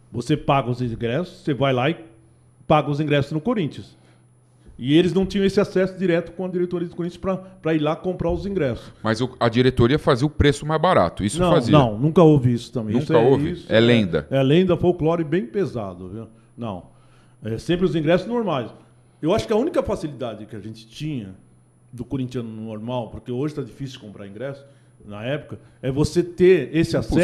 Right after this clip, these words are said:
Speaker 2: Impossível, né, comprar ingresso
Speaker 1: É.
Speaker 2: hoje, né?
Speaker 1: É você ter esse acesso, de você ter esse contato direto com a diretoria e, e comprar. Ó, os Gaviões hoje quer cinco mil ingressos, entendeu? A gente ia lá, pagava os ingressos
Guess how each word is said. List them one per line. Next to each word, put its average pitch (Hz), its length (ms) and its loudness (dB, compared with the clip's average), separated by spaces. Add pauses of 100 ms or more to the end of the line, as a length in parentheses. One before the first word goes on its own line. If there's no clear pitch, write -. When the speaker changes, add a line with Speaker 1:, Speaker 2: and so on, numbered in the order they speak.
(160)
Speaker 2:
Impossível, 78 260 -2
né, 85 100 -4
comprar 73 340 -8
ingresso 71 300 -6
Speaker 1:
É. 127 180 -2
Speaker 2:
hoje, 67 140 -10
né? 69 80 -12 (340)
Speaker 1:
É 131 120 4
você 151 300 6
ter 185 140 6
esse 220 200 4
acesso, 156 640 -2 (460)
de 123 100 -8
você 147 260 0
ter - 140 2
esse 175 160 0
contato 123 440 -8
direto 131 420 -4
com 113 340 -14
a 104 40 -16
diretoria 123 580 -8
e, 185 140 -12 (280)
e 147 60 -10
comprar. 165 380 -4
Ó, 123 340 0
os 104 100 -8
Gaviões 127 360 -2
hoje 147 220 -4
quer 156 120 -4
cinco 175 320 -8
mil 160 180 -8
ingressos, 127 500 -10 (560)
entendeu? 110 360 -10 (180)
A 117 80 -10
gente 123 200 -6
ia 123 100 0
lá, 117 160 0
pagava 147 440 2
os 143 100 -4
ingressos 156 540 -2